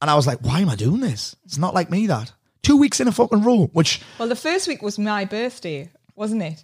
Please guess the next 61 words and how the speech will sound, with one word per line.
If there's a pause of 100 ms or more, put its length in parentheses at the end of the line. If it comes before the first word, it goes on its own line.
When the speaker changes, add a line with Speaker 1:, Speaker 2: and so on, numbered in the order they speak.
Speaker 1:
I
think
it
was
a
week
before
your
birthday.
Speaker 2:
Oh,
yeah.
Speaker 1:
I
couldn't
wait. (280)
Speaker 2:
Yeah,
that's
right.
Speaker 1:
And
we
looked
at
it.
I'm
like, (640)
the
two
weeks, (260)
the,
probably
the
month
around
that,
I
just
found
hard.
I
mean,
I
was
working
my
ass
off. (560)
I
wasn't
Speaker 2:
I
think
Speaker 1:
training.
Speaker 2:
it
was
really
difficult.
I
think
obviously
it,
it,
the
lock,